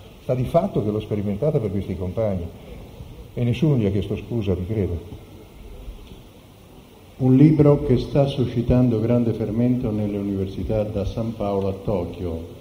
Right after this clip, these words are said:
Speaker 2: eh, New York Times. Non occorre condividere le prospettive, la prospettiva marxista degli autori per trovare il libro affascinante, Time.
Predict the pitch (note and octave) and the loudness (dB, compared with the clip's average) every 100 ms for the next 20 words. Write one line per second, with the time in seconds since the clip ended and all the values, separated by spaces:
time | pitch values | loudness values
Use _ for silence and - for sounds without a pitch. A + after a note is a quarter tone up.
0 | - - - - F#2+ F#2+ F#2 F#2 G2+ G2+ | -20 -20 -20 -12 -6 -4 -4 -4 -6 -4
1 | G2 - G2 E2+ D#2+ D#2 D#2 - - - | -6 -6 -6 -6 -6 -8 -10 -14 -18 -20
2 | - - - - - - A2 A#2+ C3+ D3+ | -20 -20 -20 -20 -20 -6 -2 -2 2 2
3 | C#3+ C3 C3 B2 B2 C3 C#3 B2+ A#2 A#2 | 2 0 0 0 0 -2 0 0 2 0
4 | A2+ A#2 A2+ - A#2 - C3 B2+ A#2 A2 | -2 -4 -6 -6 -8 -6 -2 -2 -2 -4
5 | B2 A#2 - A2+ - B2 A2+ A#2+ B2 - | -2 -4 -4 -8 -4 -2 0 0 -2 -6
6 | - A#2+ G2+ - - F#2 F#2 F2+ F2 F2 | -8 -8 -8 -10 -8 -8 -8 -6 -8 -6
7 | A2+ A2 G2+ F#2 E2+ F#2 G#2+ F#2+ F#2 F#2+ | -6 -6 -6 -8 -8 -6 -4 -4 -6 -6
8 | G2+ F#2 - F2 - E2+ E2+ D#2+ D#2+ E2+ | -6 -8 -8 -10 -10 -10 -8 -8 -10 -12
9 | - G#2 F2+ E2 D#2 D#2+ | -6 -6 -4 -6 -8 -10